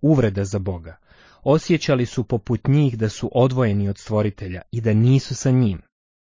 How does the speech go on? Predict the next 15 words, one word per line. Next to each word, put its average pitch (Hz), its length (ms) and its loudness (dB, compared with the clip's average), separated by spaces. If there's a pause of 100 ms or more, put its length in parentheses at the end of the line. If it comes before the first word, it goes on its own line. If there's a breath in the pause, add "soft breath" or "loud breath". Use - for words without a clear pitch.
(180)
Osjećali 123 560 0
su - 140 -6
da 113 120 0
je 107 80 2
bilo 147 380 0
kakav 156 400 0
odnos 139 380 0
moguć 127 400 -2
samo 147 340 0
onako 143 560 0 (120)
kako - 300 -4
im 107 200 2
on 131 240 2
to 104 160 -8
odredi. 92 520 -10